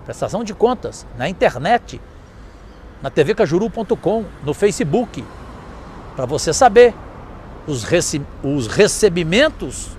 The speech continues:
meus na Câmara, quanto que eu abri mão para o Instituto, quantos empresários vão ajudar, que de repente eu vou ter ajuda de empresários,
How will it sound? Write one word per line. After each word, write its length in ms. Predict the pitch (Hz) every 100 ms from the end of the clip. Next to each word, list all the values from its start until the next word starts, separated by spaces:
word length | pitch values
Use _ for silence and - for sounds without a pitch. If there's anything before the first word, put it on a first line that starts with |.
| - 117
meus 460 | 135 180 202 151 - -
na 160 | 135
Câmara, 480 | - 151 196 254 254 - - -
quanto 520 | - 240 349 349 254
que 140 | 170 214
eu 80 | 190
abri 240 | 143 165
mão 380 | 147 160 233 277 -
para 180 | 160
o 40 | 165
Instituto, 720 | - 143 - 151 226 - 254 - - - - - - - -
quantos 460 | 247 349 302 220
empresários 800 | 214 220 185 143 147 202 202 143
vão 200 | 104 175
ajudar, 580 | 156 143 127 160 247 -
que 100 | 135
de 100 | 117
repente 380 | 120 - 135 120
eu 80 | 123
vou 160 | 131
ter 160 | 117 135
ajuda 400 | 123 107 143 123
de 80 | 120
empresários, 720 | 123 123 101 147 262 269 -